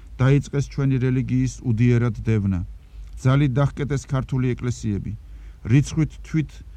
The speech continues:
გაზეთ კომუნისტის სიტყვით ათას ხუთასი. დაუკეტავი დარჩა არაუმეტეს ხუთმეტისა. აიძულებდნენ მღვდლებს, გაკრეჭილიყვნენ. არ გვაკმარეს. შეურაცხყვეს საფლავი დავითისა და კონსტანტინესი,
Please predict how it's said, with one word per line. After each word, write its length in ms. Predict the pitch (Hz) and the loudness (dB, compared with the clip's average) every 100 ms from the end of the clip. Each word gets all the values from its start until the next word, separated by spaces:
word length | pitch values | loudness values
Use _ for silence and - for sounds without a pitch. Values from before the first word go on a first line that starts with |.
| - - | -18 -4
გაზეთ 360 | - 135 139 139 | 2 4 4 0
კომუნისტის 600 | - 156 165 151 - 131 - | 0 2 4 2 0 -4 -4
სიტყვით 400 | 139 - 143 - - - - | -6 -4 -6 -6 -12 -12 -4
ათას 300 | 120 143 131 | -2 -2 -4
ხუთასი. 480 | - 117 98 85 - - - - - - | -6 -4 -4 -6 -10 -12 -14 -20 -20 -4
დაუკეტავი 540 | 117 139 151 151 147 147 | 2 2 2 -2 0 0
დარჩა 400 | 127 143 - 156 - | 2 2 2 -2 0
არაუმეტეს 640 | 120 131 143 139 135 143 - - - | 2 4 4 2 0 -2 -6 -10 -6
ხუთმეტისა. 680 | - 139 143 139 98 - 78 - - - - - | -4 -2 0 -2 -4 -6 -8 -8 -12 -16 -16 -4
აიძულებდნენ 680 | 110 135 123 147 120 127 117 | 2 4 4 4 4 2 0
მღვდლებს, 540 | 104 107 113 127 131 - - - | 0 -2 0 0 0 -6 -12 -4
გაკრეჭილიყვნენ. 760 | 117 117 120 123 98 - 60 - - - - - - - - | -4 -2 -4 -4 -8 -8 -10 -10 -14 -20 -20 -20 -18 -18 -8
არ 180 | - 139 | 0 2
გვაკმარეს. 560 | 139 151 - 131 107 95 - - - - - - | 4 2 2 0 -2 -6 -12 -18 -20 -18 -18 -16
შეურაცხყვეს 760 | - 165 170 165 156 - 160 - | -2 2 4 4 0 -2 -4 0
საფლავი 440 | 156 - 156 151 139 | -2 0 0 2 2
დავითისა 520 | 139 143 139 131 147 | 4 4 0 -2 0
და 80 | 135 | 0
კონსტანტინესი, 800 | 131 131 120 131 123 110 92 - | 0 0 2 0 0 -2 -4 -10